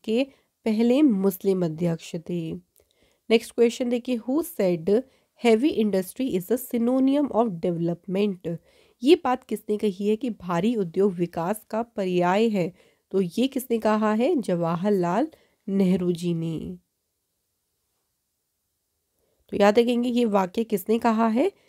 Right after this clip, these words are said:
जवाहरलाल नेहरू जी ने। तो ये कुछ कुछ इंपॉर्टेंट पॉइंट्स हैं, जो कि फ्रेंड्स, हमारे लिए याद रखने ज़रूरी हैं। और ये स्टडी जीके के क्वेश्चंस भी ऐसे होते हैं, जो अक्सर एग्जाम में most of repeat हो जाते हैं।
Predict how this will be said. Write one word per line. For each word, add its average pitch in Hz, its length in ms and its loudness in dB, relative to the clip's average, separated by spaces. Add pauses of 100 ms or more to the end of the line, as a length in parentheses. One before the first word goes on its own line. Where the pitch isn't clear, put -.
(220)
जवाहरलाल 190 840 4
नेहरू 170 320 2
जी 156 200 -8
ने। 147 200 -6 (300)
तो - 140 -20
ये 311 60 0
कुछ 359 160 2
कुछ 349 140 4
इंपॉर्टेंट 233 520 4
पॉइंट्स 220 320 2
हैं, 233 80 0
जो 196 100 0
कि 220 140 -4
फ्रेंड्स, 208 340 -2
हमारे 170 300 -2
लिए 190 140 0
याद 165 280 0
रखने 180 240 0
ज़रूरी 170 420 2
हैं। 214 200 2 (320)
और 277 120 2
ये 294 200 2
स्टडी 233 320 -4
जीके 226 280 -4
के 220 80 -16
क्वेश्चंस 214 480 0
भी 220 80 0
ऐसे 180 260 0
होते 190 260 0
हैं, 202 140 0
जो 214 120 -4
अक्सर 202 300 -4
एग्जाम 170 380 -2
में 196 120 0
most 175 320 0
of 262 200 -2
repeat 180 440 -2
हो 170 80 0
जाते 160 400 -4
हैं। 160 360 -8